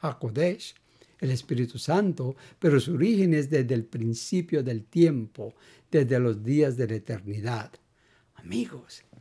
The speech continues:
qué tan maravillosa, qué tan maravillosa profecía hay aquí. Amados,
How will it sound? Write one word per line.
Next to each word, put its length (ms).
qué 220
tan 500
maravillosa, 1080
qué 180
tan 400
maravillosa 960
profecía 800
hay 160
aquí. 460
Amados, 800